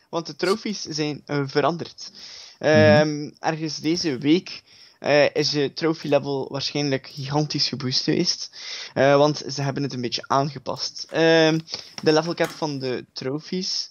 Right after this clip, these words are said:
Speaker 1: eh, is gewijzigd van, ehm, één tot honderd.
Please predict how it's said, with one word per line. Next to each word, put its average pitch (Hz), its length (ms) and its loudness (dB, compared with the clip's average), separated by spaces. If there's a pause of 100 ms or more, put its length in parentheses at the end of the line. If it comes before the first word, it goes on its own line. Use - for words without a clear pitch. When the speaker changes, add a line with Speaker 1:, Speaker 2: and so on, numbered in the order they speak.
(120)
Speaker 1:
eh, 135 300 -2
is - 180 -2
gewijzigd 156 880 0 (540)
van, 143 640 2
ehm, 131 880 2 (400)
één 180 240 4
tot 160 200 0
honderd. 175 720 -4